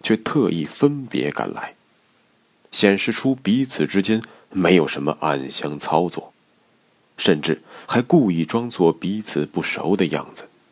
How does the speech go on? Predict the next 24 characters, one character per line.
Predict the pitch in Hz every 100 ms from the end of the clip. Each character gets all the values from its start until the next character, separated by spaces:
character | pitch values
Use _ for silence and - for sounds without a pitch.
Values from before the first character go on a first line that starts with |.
| _ _ _ _ _ _ _ _ -
这 | 107
一 | 82
切 | 87 120 - - - - -
当 | 127 131
然 | 92
都 | 98 107
是 | -
做 | - 80
给 | 76 71
柴 | - 73 90
田 | - 90
胜 | - 78
家 | 71 92 98 - - -
和 | - 107
织 | - 139
田 | 127 95 101
家 | 113
的 | 107
两 | 76 60 69
位 | 69
公 | - 92 110
子 | - -
看 | - - -
的。 | -